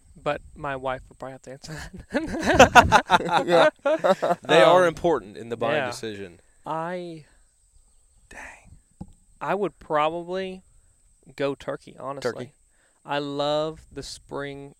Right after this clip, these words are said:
Speaker 1: grain up.
Speaker 2: Yeah.
Speaker 1: Man, that's a, that's a beautiful time of year. I love strutting turkeys. The
Speaker 2: Yeah.
Speaker 1: contrast between that and them black and green. Oh,
Speaker 2: Yeah.
Speaker 1: love it.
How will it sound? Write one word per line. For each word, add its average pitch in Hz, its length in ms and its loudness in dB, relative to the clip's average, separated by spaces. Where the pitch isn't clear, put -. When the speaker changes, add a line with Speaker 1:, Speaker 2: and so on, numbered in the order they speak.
Speaker 1:
grain 127 360 -10
up. - 100 -20
Speaker 2:
Yeah. 95 160 -14
Speaker 1:
Man, 139 240 -10
that's 135 200 -12
a, 131 180 -12
that's - 320 -14
a 135 60 -12
beautiful 147 440 -8
time 131 260 -10
of 127 60 -16
year. 123 400 -12
I 139 100 -6
love 131 240 -6
strutting 131 380 -12
turkeys. 127 380 -12
The - 100 -20
Speaker 2:
Yeah. - 140 -12
Speaker 1:
contrast 143 300 -6
between 131 340 -14
that 135 180 -4
and - 160 -20
them 127 240 -14
black 139 420 -6
and 120 100 -20
green. 143 420 -10
Oh, - 380 -12
Speaker 2:
Yeah. - 120 -8
Speaker 1:
love 127 140 -6
it. - 140 -20